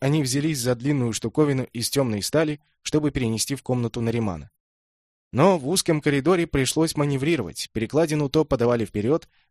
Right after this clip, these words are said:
то оттаскивали назад под нервические выкрики Идуля.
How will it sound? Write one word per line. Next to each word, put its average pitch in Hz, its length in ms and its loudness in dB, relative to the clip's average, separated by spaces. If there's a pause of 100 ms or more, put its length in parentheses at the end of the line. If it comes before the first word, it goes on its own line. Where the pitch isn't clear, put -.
то 156 220 4
оттаскивали 131 640 0
назад 110 420 -2 (100)
под 107 200 -2
нервические 131 760 -2
выкрики 123 580 -2
Идуля. 95 420 -8